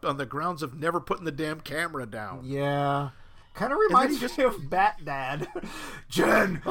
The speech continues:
Speaker 2: Jen, don't forget the fabric softener, Jen." <laughs>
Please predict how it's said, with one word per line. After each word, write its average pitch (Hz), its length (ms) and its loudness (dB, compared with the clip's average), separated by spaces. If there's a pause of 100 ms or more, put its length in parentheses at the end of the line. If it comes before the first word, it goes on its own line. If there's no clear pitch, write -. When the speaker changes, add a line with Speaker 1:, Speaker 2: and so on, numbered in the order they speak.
Speaker 2:
Jen, 190 480 6
don't - 160 8
forget - 300 10
the 185 80 6
fabric 170 420 2
softener, - 420 0 (120)
Jen." 196 480 4 (120)
<laughs> - 120 0